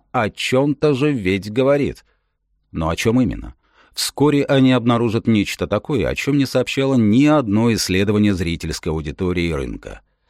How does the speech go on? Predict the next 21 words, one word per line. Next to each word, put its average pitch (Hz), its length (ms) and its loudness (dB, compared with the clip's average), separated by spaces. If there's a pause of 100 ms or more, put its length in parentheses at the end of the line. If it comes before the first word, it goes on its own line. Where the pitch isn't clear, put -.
(120)
В 104 200 0
мире 113 240 4
есть 110 360 0
миллионы 117 640 4
подростков, 107 600 -2
которые 135 420 0
помешаны 113 800 2
на 95 140 2
научной 107 440 2
фантастике 127 680 0
и 87 80 -2
составляют 123 600 -2
гигантскую, 113 1000 0 (140)
неохваченную 123 1160 2
аудиторию, 92 640 -2
готовую 135 460 0
платить 113 640 -4
за 80 320 -6
билеты 92 540 -2
в - 80 -12
кино. 110 380 -2